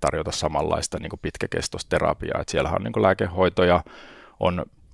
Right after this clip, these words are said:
pohdittu paljon jopa, niinku, tällaisia huumausaineiksi luokiteltujen, ää, lääkkeiden käyttämistä masennuksen poistamiseen. Jenkeissä ehkä kaikkein pisimmällä, Suomessakin on kokeiluita tehty,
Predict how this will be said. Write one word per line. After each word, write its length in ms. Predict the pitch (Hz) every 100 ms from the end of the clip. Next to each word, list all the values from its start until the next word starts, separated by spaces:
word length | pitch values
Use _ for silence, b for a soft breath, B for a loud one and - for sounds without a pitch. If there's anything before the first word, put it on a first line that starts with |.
| -
pohdittu 480 | - 90 95 - 90 -
paljon 340 | 90 85 85
jopa, 280 | 85 - 82
niinku, 600 | 80 78 82 82 82 73 - -
tällaisia 580 | 82 80 80 87 80 76 - B B B B -
huumausaineiksi 880 | 113 104 101 85 101 95 90 - 104
luokiteltujen, 840 | 92 92 90 87 82 87 87 85 B B -
ää, 360 | 90 85 82 -
lääkkeiden 640 | 95 87 - 85 80 82 -
käyttämistä 680 | 90 87 - 85 80 - 90
masennuksen 580 | 87 90 85 - 87 -
poistamiseen. 720 | 82 80 - 90 82 90 87
Jenkeissä 460 | 85 85 85 -
ehkä 200 | 92 -
kaikkein 400 | 90 71 - - -
pisimmällä, 540 | 98 98 95 90 87
Suomessakin 520 | 87 90 87 - -
on 60 | 90
kokeiluita 480 | 90 85 87 85 -
tehty, 360 | - 85 -